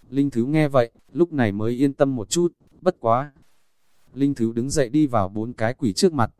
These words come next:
đem tay huyền với bọn họ đỉnh đầu, thực mau từng vòng chỉ có quỷ có thể xem tới được màu đen sương khói,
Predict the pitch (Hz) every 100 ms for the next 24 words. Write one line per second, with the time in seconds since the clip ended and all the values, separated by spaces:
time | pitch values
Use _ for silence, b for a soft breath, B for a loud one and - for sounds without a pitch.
0 | _ - 135 139 151 147 127 98 104 131
1 | 143 107 117 113 101 90 104 95 101 _
2 | - 110 117 143 139 113 95 107 98 -
3 | 95 - 113 131 95 113 - 123 - 147
4 | 135 120 139 123 107 101 107 139 131 151
5 | 139 - 110 113